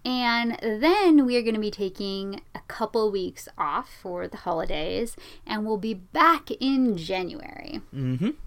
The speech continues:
Speaker 1: So our topic for the Hunger Games is going to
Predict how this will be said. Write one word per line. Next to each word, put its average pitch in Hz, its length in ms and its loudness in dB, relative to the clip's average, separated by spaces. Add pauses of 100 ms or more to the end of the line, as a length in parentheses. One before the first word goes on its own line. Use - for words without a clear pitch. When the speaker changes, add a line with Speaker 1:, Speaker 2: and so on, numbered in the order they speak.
(260)
Speaker 1:
So 233 440 2
our 240 100 4
topic 370 540 2
for 254 760 0
the 214 180 -8
Hunger 370 280 0
Games - 680 -4 (380)
is 247 160 -8
going 208 440 -4
to 285 260 -6